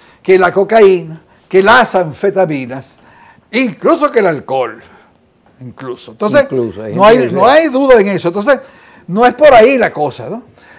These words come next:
Speaker 1: Lo único es que la marihuana produce un estado de despersonalización que ayuda a su acción terapéutica, porque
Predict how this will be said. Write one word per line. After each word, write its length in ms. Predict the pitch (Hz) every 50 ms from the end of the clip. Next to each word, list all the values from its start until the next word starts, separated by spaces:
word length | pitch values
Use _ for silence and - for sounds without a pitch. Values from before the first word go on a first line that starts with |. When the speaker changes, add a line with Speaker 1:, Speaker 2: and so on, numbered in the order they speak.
| _ _ _ -
Speaker 1:
Lo 180 | 202 247 285
único 220 | 339 381 339 330 311
es 60 | -
que 100 | 339 320
la 100 | 294 240
marihuana 460 | 226 220 214 208 233 262 285 277 -
produce 360 | 240 226 247 269 247 - -
un 140 | 233 233 240
estado 680 | 226 - - - - 262 247 233 220 226 233 247 240 - - _ _ _ _ _ _ _ _ _ -
de 280 | 156 170 208 214 196
despersonalización 1400 | 180 233 277 262 - - - - - 254 269 247 220 - - 247 247 247 240 240 247 220 220 214 226 233 233 233
que 160 | - - 208
ayuda 400 | 190 165 151 170 220 269 311 302
a 40 | 269
su 100 | - 220
acción 260 | 175 - - 165 170
terapéutica, 600 | 175 226 190 160 - 185 214 233 - - 147 151
porque 260 | 131 147 143 151 -